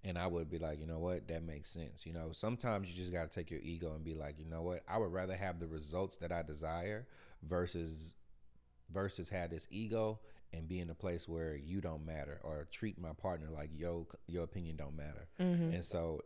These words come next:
Speaker 1: even in my small tweaks, I would use what she said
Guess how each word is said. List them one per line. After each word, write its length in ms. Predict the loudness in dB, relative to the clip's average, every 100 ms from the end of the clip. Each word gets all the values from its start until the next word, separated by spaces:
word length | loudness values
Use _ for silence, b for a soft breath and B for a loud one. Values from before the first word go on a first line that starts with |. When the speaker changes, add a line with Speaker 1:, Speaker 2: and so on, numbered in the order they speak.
| 0
Speaker 1:
even 320 | 2 4 4
in 120 | 2
my 220 | 4 2
small 420 | 0 0 2 2 0
tweaks, 580 | 0 2 2 -4 -10 -10 B B B 2
I 80 |
would 140 | 2 4
use 420 | 2 2 2 2
what 180 | 0 0
she 200 | 0 -2
said 600 | 0 2 4 4 2 -4